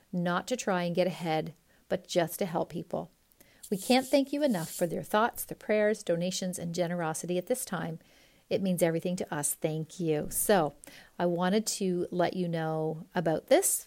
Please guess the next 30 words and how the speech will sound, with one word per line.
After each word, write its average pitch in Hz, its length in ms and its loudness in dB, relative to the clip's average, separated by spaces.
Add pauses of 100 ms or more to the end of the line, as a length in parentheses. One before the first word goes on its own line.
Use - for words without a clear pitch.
(140)
situation, 180 680 0 (520)
and 175 220 0
there 175 100 4
is 180 200 0
a 185 60 -2
GoFundMe 170 560 -2
page, 151 540 0 (140)
uh, 160 220 -8 (120)
set 160 300 -2
up. 156 320 -2
If 180 160 -6
you 180 120 0
would 170 160 2
like 165 320 0 (200)
more 175 240 0
information, 170 640 -4 (300)
you 202 100 -2
could 202 160 -2
go 180 140 4
to 180 120 -4
my 165 340 -2
M 175 200 -4
L 165 100 -4
A 160 120 -4
Facebook 165 380 -4
page. 156 220 0
I'll 160 100 -4
be 170 120 -2
sharing 160 440 -6
that, 156 340 -8